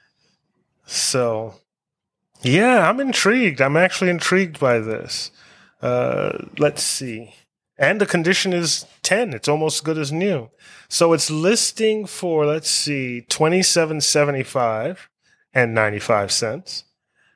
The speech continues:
Uh, let's see what it looks like new. Uh,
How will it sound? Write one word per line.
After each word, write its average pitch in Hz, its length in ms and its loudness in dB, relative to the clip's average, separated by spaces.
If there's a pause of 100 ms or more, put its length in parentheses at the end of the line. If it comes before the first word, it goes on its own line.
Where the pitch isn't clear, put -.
(120)
Uh, 135 240 -2
let's 147 260 2
see 185 300 0
what 147 260 0
it 139 140 -2
looks 139 380 -4
like 131 340 -2
new. 123 600 -6 (1800)
Uh, 50 840 -6